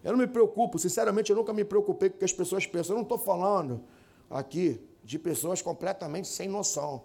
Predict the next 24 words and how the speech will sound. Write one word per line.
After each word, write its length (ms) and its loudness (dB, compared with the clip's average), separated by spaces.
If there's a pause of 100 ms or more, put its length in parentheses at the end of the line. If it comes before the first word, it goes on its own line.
(180)
sem 240 -4
filtro. 400 -2
Não 140 -4
é 40 0
disso 220 -6
que 80 -8
eu 40 -10
tô 100 -8
falando. 340 -4 (800)
Mas 140 -6
eu 60 -2
não 120 -2
me 100 -2
preocupo. 560 -2 (1040)
Eu 80 -10
tenho 180 2
uma 140 -2
conduta 760 -4 (640)
que 100 -2
é 60 6
lógico 320 0
que 180 -8 (320)
pode 280 0
ser, 340 0